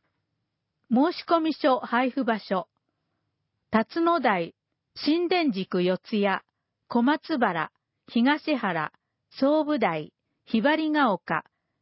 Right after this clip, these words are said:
栗原コミュニティセンター、北地区文化センター、市役所一階、介護保険課。動きやすい服装でご参加ください。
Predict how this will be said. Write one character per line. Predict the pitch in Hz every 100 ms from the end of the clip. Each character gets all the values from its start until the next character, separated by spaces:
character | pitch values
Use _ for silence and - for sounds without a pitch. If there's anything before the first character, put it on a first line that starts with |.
| _
栗 | - 254 339
原 | 320 254 190
コ | - 220
ミ | 277
ュ |
ニ | 294
テ | 269 254
ィ | 247
セ | - 214
ン | 175
タ | 160 151 139 - _ _ _ _ -
ー、 | -
北 | 311 339
地 | -
区 | 208
文 | 175 233 262
化 | 254
セ | - 240
ン | 196
タ | - 156 139 - _ _ _ _ -
ー、 | -
市 | 254
役 | 320 -
所 | - 208 180
一 | 175 _
階、 | - 185 185 - _
介 | - 233 285
護 | 285 262
保 | 214
険 | 175 202 190
課。 | - 170 - _ _ _ _ _ _ _ _ _ _ _ _ _ _ _ -
動 | 226 330
き | - 359
や | 359
す | - 349
い | 240
服 | - - 233
装 | - 226
で | 202
ご | 185 185
参 | 233 214
加 | 214 196
く | 185
だ | 180
さ | - 180
い。 | 156